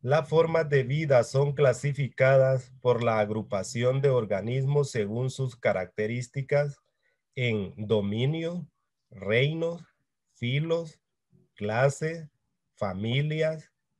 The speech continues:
géneros y especies. Para dar a cada ser vivo un nombre científico, se utiliza un sistema binominal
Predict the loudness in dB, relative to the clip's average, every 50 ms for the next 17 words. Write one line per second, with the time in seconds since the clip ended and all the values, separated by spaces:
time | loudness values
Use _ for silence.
0 | _ _ _ _ -6 -4 0 0 2 2 2 2 2 2 0 -2 -4 -10 -14 _
1 | _ _ _ _ -12 -10 -8 -4 -4 -4 -6 -8 -8 _ 2 4 4 4 2 -4
2 | -6 -8 -8 -10 -14 _ _ _ _ _ _ _ -20 -20 _ _ _ _ _ _
3 | _ _ _ _ _ _ _ 0 2 4 6 6 8 8 8 8 6 6 2 2
4 | 2 0 0 2 2 2 4 6 6 4 4 4 2 2 4 4 4 2 -2 -4
5 | -4 -6 -4 -2 -2 2 2 2 2 2 0 -2 -2 2 4 4 4 4 2 0
6 | -2 -2 -2 -6 -4 -6 -6 -6 -6 -6 -6 -4 -6 -8 -10 -8 -6 -4 -4 -4
7 | -4 -2 -2 -2 -2 -2 -4 -6 -6 -6 -4 -2 -2 -2 -2 2 2 4 4 4
8 | 2 -2 -6 -4 -4 -6 -6 -6 _ -4 -2 -2 0 0 0 0 -2 -4 -6 _
9 | _ _ _ _ _ _ _ -14 -12 -10 -4 -2 -2 -2 0 0 2 2 2 0
10 | -2 -4 -2 0 2 4 4 2 2 -2 -6